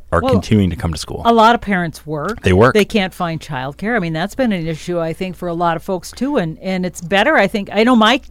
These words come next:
Speaker 2: children have been do-, doing so much better than they did. Distance learning was very tough. It was hard to, harder to keep them motivated. And so I believe they slid back.
Speaker 1: Yeah.
Speaker 2: And so they're back in school. So I think parents want to keep them in school.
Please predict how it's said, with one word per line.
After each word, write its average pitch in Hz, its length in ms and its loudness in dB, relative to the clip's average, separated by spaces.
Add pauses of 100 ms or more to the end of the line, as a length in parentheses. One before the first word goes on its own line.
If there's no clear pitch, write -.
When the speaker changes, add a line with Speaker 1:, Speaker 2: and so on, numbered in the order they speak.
(120)
Speaker 2:
children 202 380 0
have 185 120 -2
been 185 180 -2
do-, 190 180 -6 (120)
doing 190 220 -2
so 208 180 -4
much 202 220 -2
better 190 220 0
than 170 140 -4
they 165 120 -6
did. 170 200 -4 (260)
Distance 269 360 0
learning 214 360 2
was 170 160 2
very 208 480 2
tough. 160 360 -2 (380)
It 180 120 -4
was 170 220 -4
hard 233 640 2
to, 202 140 -2 (180)
harder 208 300 0
to 214 140 -2
keep 214 220 -4
them 180 140 0
motivated. 175 760 0 (280)
And 208 200 2
so 226 180 -2
I 202 260 0
believe 233 280 -2
they 190 120 -2
slid 185 440 -6 (280)
back. 160 420 -4
Speaker 1:
Yeah. 165 160 4 (140)
Speaker 2:
And 196 180 0
so 190 360 2 (180)
they're 196 160 2
back 233 240 4
in 262 100 0
school. 226 260 0
So 202 140 0
I 196 80 4
think 208 180 -4
parents 208 280 -2
want 180 300 0
to 208 40 -2
keep 185 220 -6
them 156 160 -4
in 147 80 -8
school. 160 400 -4